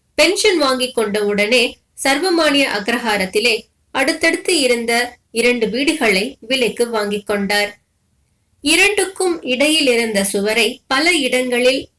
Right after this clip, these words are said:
தட்டிவிட்டுவிட்டு இரண்டு வீடுகளையும் ஒரே வீடாக்கினார்,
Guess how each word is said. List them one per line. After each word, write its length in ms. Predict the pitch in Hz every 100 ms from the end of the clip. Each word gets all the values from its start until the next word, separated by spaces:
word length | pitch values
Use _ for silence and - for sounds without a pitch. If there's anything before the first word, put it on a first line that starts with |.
| _ _ -
தட்டிவிட்டுவிட்டு 960 | 226 - 302 240 226 196 202 - 240 254 - _ _ _ _ -
இரண்டு 420 | 294 370 466 392
வீடுகளையும் 760 | 233 226 214 202 202 202 226 233 - -
ஒரே 340 | 254 240 196 247
வீடாக்கினார், 800 | 240 240 233 233 226 226 226 220